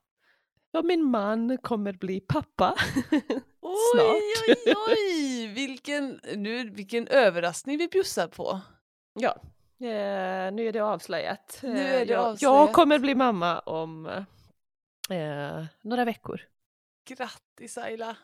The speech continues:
Speaker 1: Mm, tack så mycket.
Speaker 2: Så
Speaker 1: Eh,
Speaker 2: roligt.
Speaker 1: så jag är riktigt sötsugen nu. <laughs> Efter den här inspelningen ska jag unna mig något sött. <laughs>
Speaker 2: Ja, men det, det är du värd,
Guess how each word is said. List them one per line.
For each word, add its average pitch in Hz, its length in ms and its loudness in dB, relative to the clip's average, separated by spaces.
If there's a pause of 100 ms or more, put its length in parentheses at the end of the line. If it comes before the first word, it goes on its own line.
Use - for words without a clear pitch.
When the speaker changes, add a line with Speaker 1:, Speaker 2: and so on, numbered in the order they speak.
(220)
Speaker 1:
Mm, 339 120 -10 (180)
tack 170 220 -4
så 175 100 -12
mycket. 180 420 -8 (380)
Speaker 2:
Så 220 260 -12
Speaker 1:
Eh, 214 120 -8
Speaker 2:
roligt. 226 200 -10
Speaker 1:
så 208 100 -2
jag 196 300 4
är 185 100 6
riktigt 202 380 0
sötsugen 170 720 0
nu. 185 60 0
<laughs> - 500 8
Efter 302 300 8
den 294 200 8
här 294 200 8
inspelningen 226 760 4
ska 220 140 0
jag 208 80 4
unna 202 280 4
mig 170 180 4
något 175 200 0
sött. - 500 -2
<laughs> 247 60 2 (1900)
Speaker 2:
Ja, 208 100 -2
men 214 240 -2
det, 214 340 0
det 214 140 -6
är 202 80 -6
du 196 140 -12
värd, 180 600 -4